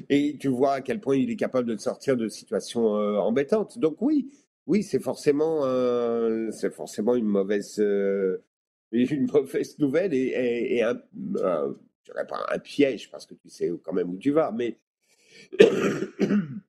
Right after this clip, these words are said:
tu sais que si tu ne l'as pas, tu vois clairement ce dont tu te prives et tu vois que ce sont des situations souvent qui permettent de décoincer lorsque l'équipe est mal prise.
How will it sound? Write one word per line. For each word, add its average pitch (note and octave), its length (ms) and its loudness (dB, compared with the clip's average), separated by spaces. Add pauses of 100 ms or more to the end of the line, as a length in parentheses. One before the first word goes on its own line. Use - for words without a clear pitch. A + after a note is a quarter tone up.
(200)
tu D3+ 100 -6
sais D#3+ 160 2
que - 60 -12
si C#3 140 -8
tu D3 120 -2
ne C3+ 60 2
l'as A2 120 4
pas, C3+ 380 -4 (880)
tu - 80 -20
vois E2+ 160 -6
clairement A2 440 -2 (1200)
ce - 140 0
dont B2+ 300 0
tu C#3 160 -6
te B2+ 80 2
prives F3+ 340 0
et G#3 80 -4
tu - 80 -2
vois F#3+ 220 2
que G#3 120 -8
ce G3+ 120 -8
sont A3 120 -4
des A3 120 -4
situations A3 480 -4
souvent A3+ 340 0
qui G3 160 -10
permettent F#3 340 0
de F3 120 2
décoincer F3 680 -2 (320)
lorsque - 460 -2
l'équipe F3+ 480 0
est D#3 40 0
mal B2+ 200 0
prise. - 340 -8